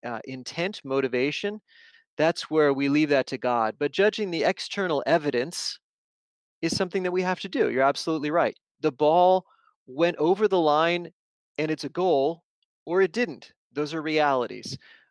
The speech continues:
Uh, you kicked the ball that went over the line and it was a goal. Now, whether you realized you were kicking in a goal or whether you, you know, you fell and kicked the ball or whatever, you know, <laughs> there may be other things going on.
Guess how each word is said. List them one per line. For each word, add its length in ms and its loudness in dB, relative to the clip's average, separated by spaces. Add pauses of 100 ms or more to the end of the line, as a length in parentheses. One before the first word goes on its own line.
Uh, 300 -4
you 160 -6
kicked 320 -4
the 100 -2
ball 240 6
that 100 2
went 180 4
over 180 2
the 80 2
line 420 2
and 160 -4
it 100 0
was 160 -4
a 60 -4
goal. 380 0 (420)
Now, 280 2
whether 300 0
you 180 2
realized 560 2
you 80 -4
were 80 0
kicking 400 -4
in 80 0
a 60 -2
goal 460 0 (280)
or 240 0
whether 220 -2
you, 320 0
you 220 -8
know, 100 0
you 180 -2
fell 420 2
and 140 -2
kicked 200 0
the 60 -2
ball 420 6
or 160 0
whatever, 560 2
you 120 -10
know, 120 -6
<laughs> 140 -10
there 80 -6
may 140 2
be 140 2
other 200 -2
things 280 -6
going 280 -4
on. 300 2